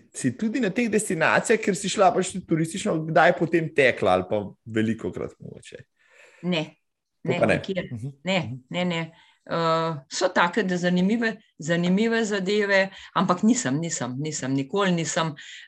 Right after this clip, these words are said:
Speaker 2: uspela poj toliko daleč priti, a veš, to je, to so kar logistične zadeve, kar velike, a ne. Pa cajta zmanjka, če imaš, če imaš hribe, če imaš službo, je to to.
Speaker 1: Je, je,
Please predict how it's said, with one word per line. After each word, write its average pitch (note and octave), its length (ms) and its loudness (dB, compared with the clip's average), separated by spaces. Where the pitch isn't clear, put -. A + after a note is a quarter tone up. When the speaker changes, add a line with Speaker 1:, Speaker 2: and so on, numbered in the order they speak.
Speaker 2:
uspela G#3 580 4
poj F#3 220 6
toliko F#3 200 -4
daleč E3+ 380 0
priti, E3+ 280 -4
a D3 220 -2
veš, D#3 240 -4
to E3+ 120 -2
je, D3+ 200 0
to G#3 140 -2
so D3+ 180 -2
kar D3 220 0
logistične C#3 720 -4
zadeve, A#2+ 480 -6
kar C3 180 -10
velike, B2 420 -10
a - 100 -10
ne. - 180 -14
Pa G3 120 -4
cajta A3 380 2
zmanjka, E3 380 -2
če D3+ 140 -4
imaš, C#3+ 220 -2
če - 140 0
imaš F3+ 260 4
hribe, C4 360 4
če B3 140 2
imaš F3+ 200 4
službo, A#3 600 0
je F3+ 120 0
to G3+ 160 -4
to. G#3 280 -4
Speaker 1:
Je, G2 160 -4
je, F#2+ 280 -2